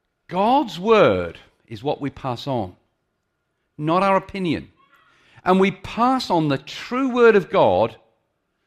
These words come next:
to the next generation, to our children. That's what we're here for. As well as loving God ourselves, it's essential as part of that love that when it gets into our hearts, it comes out of our hearts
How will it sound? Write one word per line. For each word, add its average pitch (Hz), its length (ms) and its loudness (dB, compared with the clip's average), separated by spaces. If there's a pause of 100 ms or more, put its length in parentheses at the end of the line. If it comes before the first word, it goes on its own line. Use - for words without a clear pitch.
(400)
to 151 120 -8
the 131 100 -4
next 135 280 -4
generation, 113 640 -4
to 117 160 -8
our 104 160 -2
children. 101 580 -10 (1200)
That's - 320 -10
what 202 200 -8
we're 185 180 0
here 185 260 -6
for. 87 320 -8 (220)
As 131 180 -6
well 196 220 2
as 220 160 -4
loving 196 420 0
God 170 220 2
ourselves, 120 800 0 (260)
it's - 220 -14
essential 175 720 -4
as 123 120 -6
part 254 420 -8
of 247 100 -12
that 214 180 -4
love 101 480 0 (640)
that 147 240 -4
when 156 140 0
it - 100 -4
gets - 220 -4
into 147 240 -4
our 208 260 0
hearts, 110 480 -2
it 127 140 -18
comes 131 240 -4
out 208 180 2
of 175 100 0
our 123 200 2
hearts 95 480 -4